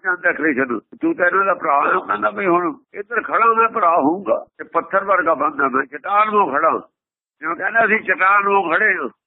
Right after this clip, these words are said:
ਉਹ ਚਟਾਨ ਨੂੰ ਖੜੇ ਬੰਦ ਹੈ। ਜੋੜ ਹੈ, ਬੰਦ ਦਾ ਮਤਲਬ ਜੋੜ ਹੈ ਉਹਨਾਂ ਦਾ, ਚਟਾਨ ਵਰਗਾ ਪੱਕਾ, ਪਰ ਫਿਰ ਵੀ ਟੁੱਟ ਜਾਂਦਾ ਹੈ। ਮਾਇਆ ਦਾ ਜੋੜ ਟੁੱਟ ਜਾਂਦਾ ਹੈ, ਨਾਲ ਨਹੀਂ ਜਾਂਦਾ। ਸੱਜਣ ਨਹੀਂ ਹਨ ਇਹ,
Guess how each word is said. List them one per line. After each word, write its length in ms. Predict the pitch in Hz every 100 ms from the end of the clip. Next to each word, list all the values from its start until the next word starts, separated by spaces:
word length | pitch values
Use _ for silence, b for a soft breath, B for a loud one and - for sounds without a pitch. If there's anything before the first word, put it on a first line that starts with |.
| _ _ _ _
ਉਹ 60 | 180
ਚਟਾਨ 380 | 165 175 190 202 196
ਨੂੰ 140 | 196
ਖੜੇ 240 | 147 170 180
ਬੰਦ 280 | 151 160 131
ਹੈ। 80 | 95 - _ _ -
ਜੋੜ 340 | 165 202 214 190
ਹੈ, 140 | 196
ਬੰਦ 280 | 190 190 202
ਦਾ 100 | 185
ਮਤਲਬ 300 | 180 190 135
ਜੋੜ 340 | 131 139 143
ਹੈ 120 | 107
ਉਹਨਾਂ 300 | 90 101 110
ਦਾ, 100 | - - _ _ _ _
ਚਟਾਨ 340 | 135 156 156 151
ਵਰਗਾ 280 | 151 147 151
ਪੱਕਾ, 400 | 131 - 104 - _ -
ਪਰ 140 | 175
ਫਿਰ 280 | - 170 196
ਵੀ 100 | 196
ਟੁੱਟ 240 | 196 185 139
ਜਾਂਦਾ 360 | 147 113 95
ਹੈ। 60 | 87 _ _ -
ਮਾਇਆ 300 | 165 190 185
ਦਾ 140 | 180
ਜੋੜ 280 | 156 175 147
ਟੁੱਟ 140 | 147 123
ਜਾਂਦਾ 320 | 107 92 92
ਹੈ, 100 | 80 _ -
ਨਾਲ 260 | 147 185
ਨਹੀਂ 120 | 202 175
ਜਾਂਦਾ। 300 | 131 92 85 _ _ _ _ _
ਸੱਜਣ 340 | 170 - 226 226
ਨਹੀਂ 180 | 247
ਹਨ 180 | 220 196
ਇਹ, 280 | 160 127